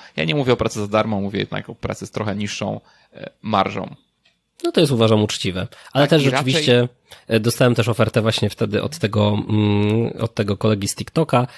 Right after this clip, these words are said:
Speaker 2: że, e, pierwszy miesiąc jest za darmo, nie? Zrobimy parę wideo i zobaczymy, czy to, czy o to chodzi.
Speaker 1: Mhm.
Speaker 2: Ale nie mówił nic o portfolio. <laughs>
Speaker 1: Okej, no nie, ja ma-, ja mam tutaj, e, takie jakby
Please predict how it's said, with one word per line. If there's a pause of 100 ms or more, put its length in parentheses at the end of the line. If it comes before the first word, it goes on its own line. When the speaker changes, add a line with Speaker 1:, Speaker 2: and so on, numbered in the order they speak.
(240)
Speaker 2:
że,
e, (240)
pierwszy
miesiąc (200)
jest
za
darmo,
nie?
Zrobimy
parę
wideo
i
zobaczymy,
czy
to,
czy
o
to
chodzi. (840)
Speaker 1:
Mhm. (180)
Speaker 2:
Ale
nie
mówił
nic
o
portfolio.
<laughs> (760)
Speaker 1:
Okej,
no
nie,
ja
ma-,
ja
mam
tutaj,
e, (320)
takie
jakby